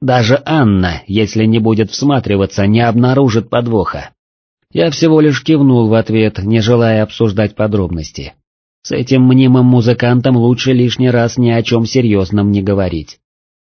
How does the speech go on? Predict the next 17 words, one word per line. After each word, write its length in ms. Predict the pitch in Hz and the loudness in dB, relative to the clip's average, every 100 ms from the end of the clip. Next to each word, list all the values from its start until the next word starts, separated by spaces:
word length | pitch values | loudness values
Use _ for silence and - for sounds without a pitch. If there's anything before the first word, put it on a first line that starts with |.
| _ _ - | _ _ -8
"Запомни, 800 | 101 104 - 139 131 92 78 - _ - | -4 -2 0 0 2 0 -4 -10 _ -6
во 220 | 101 117 | -2 0
время 320 | 113 131 127 123 | 0 2 2 2
битвы 420 | 135 135 127 123 | 2 0 0 0
с 40 | |
духом 480 | 107 151 139 104 95 | 2 0 2 -2 0
ты 160 | 117 120 | 0 0
должен 480 | 131 135 123 139 | 2 2 2 2
быть 260 | 127 135 - | 2 0 0
один", 480 | 135 127 135 104 78 _ _ _ - | -2 2 0 0 -4 _ _ _ -6
предупредил 640 | 95 95 98 101 95 98 | -2 -2 -2 -2 0 -2
Циммерман, 720 | - 95 92 92 101 120 131 - _ - | -2 -2 -2 -2 -2 0 -2 -6 _ -8
а 100 | 156 | -2
я 120 | 156 | -2
снова 320 | - 120 143 | 0 0 0
просто 400 | 156 95 92 107 | 0 -4 -2 -6
кивнул. 480 | - 131 101 82 76 | -4 -4 -4 -6 -8